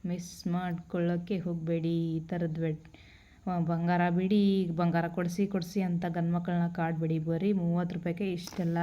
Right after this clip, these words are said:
ಐಟಮ್ಸ್ ಬರ್ತಾವೆ. ನೋಡಿ ಇಷ್ಟೊಂದು ರಾಸಿನೇ ಬಿದ್ದುಬಿಟ್ವು.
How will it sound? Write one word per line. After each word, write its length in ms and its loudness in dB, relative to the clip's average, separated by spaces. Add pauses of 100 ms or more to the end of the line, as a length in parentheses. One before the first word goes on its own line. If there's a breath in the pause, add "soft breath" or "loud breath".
ಐಟಮ್ಸ್ 540 -2
ಬರ್ತಾವೆ. 440 0 (540 loud breath)
ನೋಡಿ 260 2
ಇಷ್ಟೊಂದು 540 8
ರಾಸಿನೇ 880 8
ಬಿದ್ದುಬಿಟ್ವು. 640 0